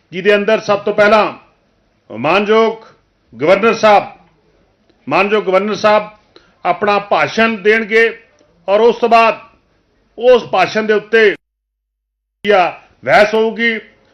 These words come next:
ਔਰ ਫਿਰ ਛੱਬੀ ਤਰੀਕ ਨੂੰ, ਛੱਬੀ ਤਰੀਕ ਨੂੰ ਜਿਹੜਾ ਪੰਜਾਬ ਵਿਧਾਨ ਸਭਾ ਦੇ ਅੰਦਰ ਪੰਜਾਬ ਦਾ ਬਜਟ ਜਿਹੜਾ ਵੀਹ ਸੌ ਪੱਚੀ ਛੱਬੀ ਦਾ ਬਜਟ ਜਿਹੜਾ ਆਮ ਬਜਟ ਆ ਉਹ ਪੇਸ਼ ਕੀਤਾ ਜਾਊਗਾ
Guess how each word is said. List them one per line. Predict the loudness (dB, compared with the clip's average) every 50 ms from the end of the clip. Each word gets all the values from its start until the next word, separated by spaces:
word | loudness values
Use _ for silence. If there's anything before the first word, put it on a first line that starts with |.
| _ _ -4
ਔਰ | -2 -2
ਫਿਰ | -2 -2 2 4 4 4 4 2 -2 -8 -18 _ _ _ _ _ _ _ _ _ -6
ਛੱਬੀ | -4 -4 -2 -2 0 0 0 2
ਤਰੀਕ | 2 0 0 0 0 -2 -4
ਨੂੰ, | -4 -4 -4 -4 -8 -12 _ _ _ _ _ _ _ _ _ _ _ _
ਛੱਬੀ | -6 -6 -4 0 0 0 0
ਤਰੀਕ | 0 0 -2 -2 -2 -4
ਨੂੰ | -4 -2 0
ਜਿਹੜਾ | 2 2 4 2 2 0 -2 -8 -16 _ _ _ _ _ _ _ -2
ਪੰਜਾਬ | -2 0 2 2 2 4 2 2 0
ਵਿਧਾਨ | 0 -2 0 -2 -2
ਸਭਾ | -2 0 0 0 0
ਦੇ | 0 -2
ਅੰਦਰ | 0 2 2 2 2 0 -2 -12 _ _ _ _ _ _ _ _ _ _ _ _ _ _ _ _ _ -2
ਪੰਜਾਬ | -2 0 2 4 4 4 4 4 2
ਦਾ | 2 2 4 4 2 0 -4 -8 -20 _ _ _ _ _ _ _ _ _ _ _ _ _ _ _ _ _ _ _ _ _ _ _ _ _ _ _ _ _ _ _ _
ਬਜਟ | -2 0 2 2 2 2 2
ਜਿਹੜਾ | 2 2 4 4 4 2 0 -4 -8 _ _ _ _ _ _ -6
ਵੀਹ | -4 -2 -2 -2
ਸੌ | -2 0 2 2 2
ਪੱਚੀ | 2 0 -2 -2 -2 -6 -6 -4
ਛੱਬੀ | -4 -4 -2 -2 0
ਦਾ | 0 2 2
ਬਜਟ | 2 2 0 0 -2
ਜਿਹੜਾ | -2 0 0 0 2 2 0
ਆਮ | 2 2
ਬਜਟ | 0 0 0 0 -2 -2
ਆ | -2 -2 -4 -8 -16 _ _ _ _ _ -2
ਉਹ | -2 -2 0 2
ਪੇਸ਼ | 2 2 2 0
ਕੀਤਾ | -2 -10 -6 -4 -2 -2
ਜਾਊਗਾ | 0 0 0 0 0 0 0 0